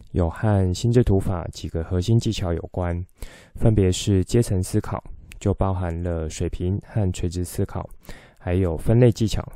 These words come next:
这几个部分。接着，我从初学者在处理阶层结构时候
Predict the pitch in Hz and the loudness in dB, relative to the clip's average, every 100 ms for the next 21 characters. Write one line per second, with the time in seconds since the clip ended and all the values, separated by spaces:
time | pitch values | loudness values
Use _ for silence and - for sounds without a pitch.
0 | - - 92 78 80 - 92 - 92 - | -8 -4 -4 -6 -8 -4 -4 0 -2 -4
1 | - - - _ _ _ _ - - 147 | -12 -20 -20 _ _ _ _ 0 6 8
2 | 135 - - 92 87 87 - - 92 90 | 8 4 0 -2 0 -2 -2 -2 0 0
3 | 92 101 110 - 143 113 110 95 - 117 | 2 2 2 4 6 6 6 4 2 0
4 | 107 - 95 95 92 80 - 110 110 92 | 2 2 0 2 0 -2 -2 -2 0 0
5 | 87 87 101 101 90 - 90 113 101 | 0 -2 0 0 0 -4 -4 0 -2